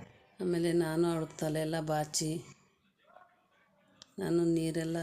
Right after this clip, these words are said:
ಬಿಸಿನೀರೆಲ್ಲ ಕುಡಿದ್ಬಿಟ್ಟು ಆಮೇಲೆ ಅವ್ರು ಹೋದ್ಮೇಲೆನೇ ಕೆಲಸ ಮಾಡೋಕ್ಕಾಗೋದು.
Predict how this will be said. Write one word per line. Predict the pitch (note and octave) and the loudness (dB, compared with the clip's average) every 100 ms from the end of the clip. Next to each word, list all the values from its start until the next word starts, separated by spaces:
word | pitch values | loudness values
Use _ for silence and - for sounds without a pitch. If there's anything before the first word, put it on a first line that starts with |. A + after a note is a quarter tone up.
| E3 D#3+ C#3 - _ _ - F3+ E3 | -2 -4 -6 -10 _ _ -10 -6 -4
ಬಿಸಿನೀರೆಲ್ಲ | D#3+ - F3 E3+ E3+ | -2 -2 0 0 -2
ಕುಡಿದ್ಬಿಟ್ಟು | E3+ D#3+ D#3 E3 E3 | -6 -6 -4 -4 -4
ಆಮೇಲೆ | D#3 D#3 D#3+ E3 | -4 -2 -2 -4
ಅವ್ರು | D#3+ D#3 D#3 | -4 -4 -2
ಹೋದ್ಮೇಲೆನೇ | D#3 D#3+ E3 E3 E3 E3+ | -2 0 0 0 0 0
ಕೆಲಸ | E3 D3+ D#3 | -2 0 0
ಮಾಡೋಕ್ಕಾಗೋದು. | D#3+ D#3+ D3+ D3+ D3 C#3+ D3 | 0 0 -2 -4 -4 -6 -6